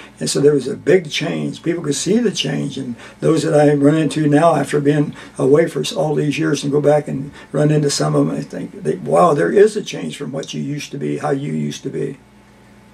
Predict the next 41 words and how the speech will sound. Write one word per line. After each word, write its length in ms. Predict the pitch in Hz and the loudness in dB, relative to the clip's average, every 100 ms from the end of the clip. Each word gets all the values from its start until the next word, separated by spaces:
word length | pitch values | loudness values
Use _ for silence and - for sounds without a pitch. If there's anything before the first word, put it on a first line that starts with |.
| - - - - | -20 -20 -20 -16
So, 260 | - 151 147 | -8 -2 2
and 340 | 151 143 143 | 2 2 2
we 120 | 165 | 2
wanna, 280 | 175 175 - - - - | 2 2 2 -2 -12 0
we 80 | 151 | 4
wanna 220 | 170 151 | 4 4
have 240 | 151 214 | 4 4
that 180 | 180 - | 2 -2
testimony 480 | - 151 151 151 165 | -2 -2 -2 0 0
so 160 | 143 139 | 0 2
people 240 | 202 - | 2 2
can 180 | - 143 | 0 4
look 180 | 214 214 | 4 4
at 120 | 175 | 2
us 340 | 143 139 - - - - - - | 2 0 -8 -16 -20 -20 -14 -4
and 120 | 147 | -2
see 220 | - 214 | 2 4
the 120 | 196 | 4
power 340 | - 170 180 170 | 0 4 4 4
of 60 | |
Christ, 280 | - 151 143 | 0 -2 -2
and 100 | 143 | 0
that's 140 | 190 190 | 0 0
what 140 | 165 | -4
this 160 | 180 156 | -4 -2
is 100 | 85 | 0
all 180 | 80 | 0
about. 320 | 76 - - - _ - - - - - | 0 -4 -6 -12 _ -20 -20 -20 -16 2
Peter 240 | 175 196 | 6 6
and 100 | 175 | 4
John, 260 | 180 160 147 - - | 0 -6 -8 -14 -8
they're, 280 | 175 160 - | 0 0 0
they're 240 | 160 160 | -2 -2
standing 500 | 139 180 196 190 170 | -2 0 0 2 0
there 260 | 165 175 175 | 0 0 0
in 320 | - 190 196 | 0 2 2
the 80 | 147 | 2
power 320 | 151 160 147 | 0 0 0
of 80 | - | -2
Christ. 320 | 165 151 - | -2 -2 0
They're, 300 | 160 156 | 0 2